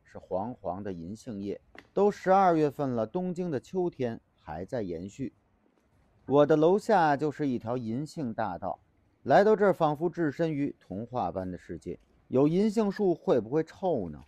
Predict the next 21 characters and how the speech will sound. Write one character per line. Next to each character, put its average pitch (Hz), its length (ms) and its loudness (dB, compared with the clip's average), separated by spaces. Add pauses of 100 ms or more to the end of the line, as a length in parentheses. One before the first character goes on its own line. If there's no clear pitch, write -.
(160)
这 175 220 6
条 156 240 4
银 160 200 -2
杏 156 220 -4
大 135 220 0
道 123 320 -2
是 - 220 -12
一 143 180 -4
点 87 380 -6
味 147 80 -2
儿 110 180 2
都 82 100 -8
没 76 240 -14
有， - 180 -16 (380)
因 170 200 2
为 196 100 6
这 190 180 4
里 127 140 2
的 113 80 0
树 156 220 -4
木 127 200 -2